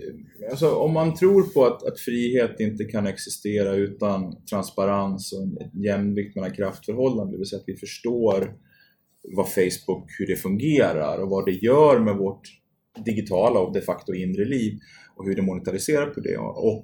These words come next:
dessutom att vår insyn i Facebooks liv är mycket, mycket mindre än Facebooks insyn i vår. Om vi tror på att, om vi säger att, ja, men det låter inte som en bra balans för att få frihet. Om vi tror på det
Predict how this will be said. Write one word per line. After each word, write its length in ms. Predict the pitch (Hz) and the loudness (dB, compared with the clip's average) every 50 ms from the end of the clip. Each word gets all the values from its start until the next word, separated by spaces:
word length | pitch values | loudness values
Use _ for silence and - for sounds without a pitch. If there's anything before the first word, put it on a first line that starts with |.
| - - | -2 0
dessutom 460 | 107 101 - - 101 - 104 98 95 | 0 0 2 0 -2 0 0 0 0
att 180 | 90 - - - - _ _ _ _ _ - - | -2 -4 -10 -18 -20 _ _ _ _ _ -6 0
vår 300 | 113 127 135 131 117 104 | 2 6 8 8 8 6
insyn 520 | 101 101 101 101 101 - - 101 98 95 | 4 2 0 -2 -2 -4 -6 -4 -4 -4
i 40 | 92 | -6
Facebooks 520 | - - 120 123 120 - - 110 95 - | -2 -2 -2 -2 -2 -4 -8 -12 -12 -8
liv 200 | - 95 95 95 | -6 -4 -4 -2
är 40 | 92 | -2
mycket, 280 | 95 95 95 - - 95 | -2 -4 -4 -4 -4 -6
mycket 180 | 87 90 95 | -6 -4 -6
mindre 240 | 92 92 92 92 92 | -4 -4 -4 -4 -6
än 60 | 92 | -8
Facebooks 480 | - - 85 104 107 - - 107 90 - | -6 -2 -2 -2 -2 -2 -4 -6 -4 -4
insyn 260 | 92 92 - 101 104 | -8 -6 -6 -4 -4
i 40 | 117 | -2
vår. 380 | 139 165 165 123 101 92 - - - - - - - _ _ | 0 2 4 4 4 2 0 -8 -18 -20 -20 -20 -20 _ _
Om 120 | - 113 | 0 0
vi 80 | 117 123 | 0 0
tror 320 | - - 180 208 208 196 | 2 4 4 6 6 6
på 280 | - - - 113 104 98 | 4 4 4 4 6 6
att, 200 | 95 - - - | 4 2 0 -2
om 100 | 104 113 | -2 -2
vi 60 | 113 | 2
säger 180 | 113 139 120 107 | 6 6 6 6
att, 60 | - | 4
ja, 60 | 104 | 2
men 120 | 117 120 | 0 2
det 80 | 131 156 | 2 4
låter 240 | 147 135 131 - 113 | 4 4 4 4 0
inte 120 | 104 107 - | -2 -2 -2
som 120 | - 113 | 0 0
en 80 | 107 107 | 0 4
bra 260 | 113 127 117 104 98 | 4 4 4 6 4
balans 760 | 98 98 101 98 101 98 98 98 - - - - - - _ _ - - | 2 2 2 0 0 -2 -4 -6 -6 -12 -14 -14 -16 -20 _ _ -16 -2
för 80 | - 107 | 0 0
att 120 | 92 90 | 0 0
få 300 | - - 90 87 85 - - - - - - - - | -4 -6 -6 -6 -6 -10 -12 -12 -14 -14 -14 -10 -6
frihet. 500 | 98 98 107 131 160 160 - - - - - - - _ _ _ _ _ - - - - - - _ _ _ _ _ _ _ _ _ _ _ _ _ _ | -4 -4 -2 0 0 0 -2 -2 -6 -10 -18 -20 -20 _ _ _ _ _ -20 -20 -20 -20 -20 -20 _ _ _ _ _ _ _ _ _ _ _ _ _ _
Om 100 | 123 123 | 4 4
vi 60 | 135 131 - | 4 2 4
tror 240 | - 208 202 208 - | 2 2 2 2 0
på 80 | 147 | -2
det 380 | 117 113 107 107 107 104 104 | 2 4 4 4 4 4 2